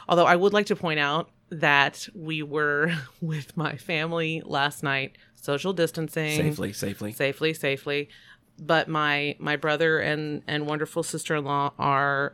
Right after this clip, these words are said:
Speaker 1: uh, headed back to the Big Apple,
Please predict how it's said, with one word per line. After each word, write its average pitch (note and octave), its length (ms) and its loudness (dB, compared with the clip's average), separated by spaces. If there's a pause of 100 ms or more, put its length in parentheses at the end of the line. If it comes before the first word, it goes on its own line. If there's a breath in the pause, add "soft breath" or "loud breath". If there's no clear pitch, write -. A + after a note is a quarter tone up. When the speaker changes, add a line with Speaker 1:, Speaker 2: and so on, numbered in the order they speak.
Speaker 1:
uh, C3+ 520 -2 (300)
headed E3 300 0
back D3 280 0
to C#3+ 720 -4
the D3 380 -4
Big C#3 300 0
Apple, C#3 520 0